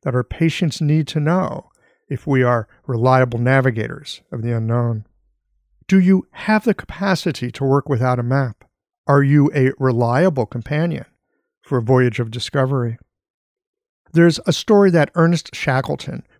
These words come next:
printed this ad to find a crew for his Antarctica expedition. It read,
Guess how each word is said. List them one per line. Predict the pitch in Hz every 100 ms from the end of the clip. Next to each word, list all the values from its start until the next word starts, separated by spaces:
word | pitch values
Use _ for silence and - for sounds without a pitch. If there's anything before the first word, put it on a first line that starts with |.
| -
printed | - 143 139 123 -
this | 117 156 170
ad | 156 151 - - - _ _ _
to | -
find | - 135 120
a |
crew | - 175 151
for | 135
his | 117 113 -
Antarctica | 135 120 - 135 135 - 135
expedition. | 131 - - 113 147 - 120
It | 160 156
read, | 151 165 156 151